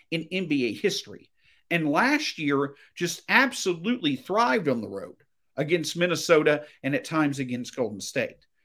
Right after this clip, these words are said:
So now you add the two-point confidence, you add the three-point, three-level scoring with Desmond Bane. It's great to see. So I get your point. When it comes,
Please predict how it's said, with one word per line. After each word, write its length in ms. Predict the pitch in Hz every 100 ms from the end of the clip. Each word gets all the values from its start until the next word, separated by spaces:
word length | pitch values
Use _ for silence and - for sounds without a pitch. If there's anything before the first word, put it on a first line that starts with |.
| _
So 180 | - 165
now 200 | 175 254
you 220 | 262 247
add 200 | 233 196
the 60 |
two-point 540 | 147 - 226 - 226 220
confidence, 520 | 202 220 226 226 -
you 120 | 165
add 120 | 165
the 120 | 151 135
three-point, 640 | - 226 226 - 156 -
three-level 360 | 233 214 165 135
scoring 440 | - 196 214 226
with 140 | 214
Desmond 360 | 226 226 226 220
Bane. 320 | 226 240 214 - - -
It's 220 | 214 202 -
great 280 | 190 175
to 80 | 151
see. 180 | - 147
So 160 | 139 185
I 80 |
get 240 | 175 330 311
your 140 | 311
point. 340 | - 262 - - - - _
When 140 | 147 185
it 140 | 285
comes, 240 | 262 247